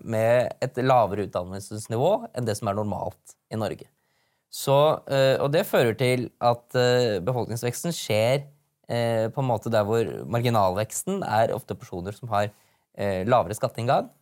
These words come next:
og høyere tilbøyelighet for å bruke kommunale ytelser og tjenester. Eh, og følgelig så kan man jo argumentere for at, eh, denne investeringen i ny infrastruktur som Oslo kommune gjør, eh, egentlig er en investering til, til utgiftservervelse.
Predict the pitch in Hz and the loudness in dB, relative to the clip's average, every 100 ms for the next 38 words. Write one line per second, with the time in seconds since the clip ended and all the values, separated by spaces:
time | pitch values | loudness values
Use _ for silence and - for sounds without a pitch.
0 | - 143 151 117 92 117 98 85 80 - | -10 0 2 2 -2 -4 -2 -2 -4 -6
1 | 101 101 90 80 80 90 92 85 76 90 | -6 -4 -6 -8 -8 -6 -6 -6 -6 -8
2 | - - - - - 95 - 190 285 _ | -10 -16 -14 -8 -6 -4 -4 -6 -8 _
3 | _ _ _ - 127 123 127 - - 143 | _ _ _ -4 2 4 4 2 -2 -2
4 | 160 123 110 151 156 131 113 113 113 113 | 0 0 0 -2 0 -2 0 0 0 0
5 | 117 117 98 98 107 101 - 120 - _ | -4 -2 -2 -2 -2 -2 -2 -4 -4 _
6 | _ _ _ _ _ _ - 117 117 101 | _ _ _ _ _ _ -6 0 2 2
7 | 101 113 - 98 92 101 110 110 104 101 | -2 -4 -2 0 0 0 -4 -4 -4 -4
8 | 98 98 - 98 - - 107 110 - 104 | -4 -6 -8 -10 -10 -6 -4 -4 -8 -8
9 | 107 107 - 107 104 123 190 180 _ _ | -6 -6 -4 -2 2 2 2 0 _ _
10 | _ _ _ - 117 117 113 107 92 73 | _ _ _ -2 2 4 4 4 0 -4
11 | - - 117 - 139 117 92 101 85 110 | -6 -4 -2 -2 0 0 0 -4 -4 -4
12 | 120 98 95 107 107 110 127 120 85 87 | -2 -4 -2 -4 -4 -6 -4 -8 -10 -10
13 | 90 - - - | -10 -12 -18 -20